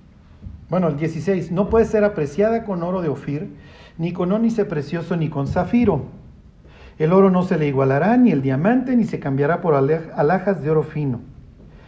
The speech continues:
Ni se hará mención de coral ni de perlas. La sabiduría es mejor que las piedras preciosas. No se igualará <clears throat> con ella topacio de Etiopía, no se podrá apreciar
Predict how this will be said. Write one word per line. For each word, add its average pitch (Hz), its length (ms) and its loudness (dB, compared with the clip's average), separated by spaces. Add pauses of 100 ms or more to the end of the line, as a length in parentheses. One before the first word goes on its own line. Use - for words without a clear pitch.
(340)
Ni 190 120 6
se 208 180 4
hará 220 180 6
mención 226 680 2 (460)
de 160 220 -2
coral 185 420 6
ni 190 80 2
de 147 120 0
perlas. 156 600 0
La 139 120 0
sabiduría 135 840 -4 (760)
es 165 100 -2
mejor 185 300 0
que 180 100 -6
las 143 160 -2
piedras 170 560 -6
preciosas. 135 720 -8 (560)
No 196 220 4
se 233 120 0
igualará 180 680 2 (140)
<clears throat> 240 160 6
con 156 160 0
ella 185 300 2
topacio 196 480 2
de 160 80 0
Etiopía, 226 640 2
no 202 160 2
se 202 120 -2
podrá 156 260 0
apreciar 180 600 0